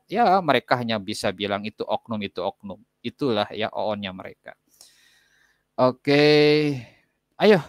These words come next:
naik, silahkan naik ya. Saya, eh, sampaikan data-datanya, salam alaihim, ya. Ternyata, ya betul sekali ya, jahatnya ternyata sejak dulu kala. Tapi saya, eh, untuk Yahudi,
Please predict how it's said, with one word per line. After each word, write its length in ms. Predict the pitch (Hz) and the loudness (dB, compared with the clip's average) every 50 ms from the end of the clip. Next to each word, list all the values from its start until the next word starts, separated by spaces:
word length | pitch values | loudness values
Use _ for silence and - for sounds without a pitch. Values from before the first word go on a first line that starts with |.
| - _ | -10 _
naik, 320 | - 147 160 180 175 _ _ _ | 0 2 2 2 2 _ _ _
silahkan 400 | - - 139 135 143 147 - 156 | -6 -2 -2 -2 0 0 -2 -2
naik 240 | 139 131 131 147 - - | 0 0 -2 -4 -4 -6
ya. 180 | 98 95 110 - _ | -8 -10 -10 -10 _
Saya, 320 | _ - - 143 151 160 156 | _ -6 -4 -2 -2 -2 -2
eh, 380 | - - - - 127 123 123 | -4 -6 -6 -4 -4 -4 -4
sampaikan 420 | 113 139 123 117 107 120 - 139 123 | -4 -6 -6 -6 -6 -6 -6 -4 -4
data-datanya, 560 | 110 107 - 107 104 104 101 - 117 127 127 | -4 -4 -4 -6 -6 -6 -6 -8 -8 -8 -8
salam 240 | 123 - 113 104 85 | -6 -6 -8 -8 -6
alaihim, 400 | 92 98 92 90 95 107 120 139 - _ _ _ _ _ _ _ | -8 -10 -8 -10 -10 -10 -12 -12 -14 _ _ _ _ _ _ _
ya. 220 | - 95 104 - _ _ _ _ _ _ _ _ _ _ _ _ _ _ _ _ _ _ _ _ _ _ _ _ _ _ _ _ _ _ _ _ _ _ _ _ _ _ | -8 -8 -8 -10 _ _ _ _ _ _ _ _ _ _ _ _ _ _ _ _ _ _ _ _ _ _ _ _ _ _ _ _ _ _ _ _ _ _ _ _ _ _
Ternyata, 320 | - 139 135 143 147 147 - | -6 -2 0 0 0 0 2
ya 160 | 151 151 139 | 2 2 4
betul 280 | 131 131 135 135 151 135 | 4 0 0 0 -2 -4
sekali 400 | - - - 135 151 147 107 95 | -2 -2 0 0 0 0 -2 -6
ya, 80 | 98 113 | -8 -10
jahatnya 560 | 113 107 120 120 120 117 - _ - 156 151 151 | -10 -6 -2 -2 -2 -2 -2 _ -6 -6 -6 -6
ternyata 320 | - 123 120 113 - - 127 | -8 -8 -8 -6 -6 -6 -8
sejak 240 | - 120 113 110 - | -6 -8 -10 -8 -6
dulu 160 | 110 107 101 - | -6 -8 -6 -6
kala. 200 | - 98 87 - | -6 -8 -6 -2
Tapi 320 | - 147 147 - - 208 | 0 0 0 0 -2 -8
saya, 400 | - - 185 156 143 156 196 202 | -2 0 2 2 2 2 0 0
eh, 520 | 170 156 - _ - 139 135 131 131 131 127 | -2 -6 -10 _ -4 -2 0 0 0 -2 -4
untuk 280 | 107 131 123 - 131 - 131 | -6 -8 -10 -12 -12 -8 -6
Yahudi, 560 | 120 117 113 143 151 139 107 92 87 85 - | -6 -4 -4 -6 -8 -8 -10 -14 -16 -16 -20